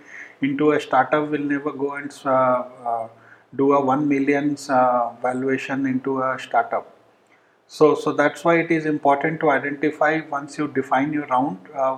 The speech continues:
what kind of investors you would be reaching out to. And then once you have identified the investors, you should start reaching out to investor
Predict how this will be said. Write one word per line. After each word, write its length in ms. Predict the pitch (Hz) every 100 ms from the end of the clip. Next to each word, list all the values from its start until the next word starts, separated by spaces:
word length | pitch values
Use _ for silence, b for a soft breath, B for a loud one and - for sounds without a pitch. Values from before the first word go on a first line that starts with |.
| 127
what 180 | 139 -
kind 220 | 147 147
of 180 | 143 139
investors 640 | 123 123 120 - 151 -
you 100 | 151
would 180 | 147 139
be 100 | 147
reaching 420 | 135 127 147 147
out 280 | 139 135 -
to. 120 | - - _ b b b b -
And 160 | 175
then 240 | 175 196 185
once 280 | 180 180
you 80 | 190
have 160 | 180 175
identified 760 | 156 151 156 175 170 180 170
the 80 | 170
investors, 580 | 175 165 160 - 220 214
you 180 | 165 165
should 260 | - 160 -
start 340 | - 151 151
reaching 300 | 147 - 151
out 200 | 151 151
to 60 | 151
investor 460 | 143 139 135 -